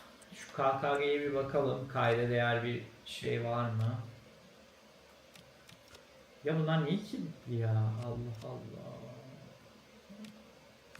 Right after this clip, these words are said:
Diğer gruplara katılmayı denemeden önce lütfen kadro kurma görevlerini tamamla.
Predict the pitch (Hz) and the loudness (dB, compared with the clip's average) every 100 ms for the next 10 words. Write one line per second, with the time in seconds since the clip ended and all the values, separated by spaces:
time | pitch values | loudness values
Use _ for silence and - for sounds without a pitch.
0 | - - - - - - - - - 131 | -20 -20 -20 -20 -20 -20 -20 -16 -2 2
1 | 151 151 135 135 139 147 143 - 139 151 | 4 4 2 0 2 2 2 -4 -4 -4
2 | 127 127 139 147 131 127 127 127 147 135 | -2 0 0 -2 -2 -2 -2 -2 -4 -6
3 | - 143 135 - 139 135 131 - 131 131 | -6 -4 -4 -2 0 2 0 -2 -4 -4
4 | 127 127 127 127 131 135 139 131 123 123 | -2 0 2 0 -2 -4 -4 0 0 0
5 | 117 | -2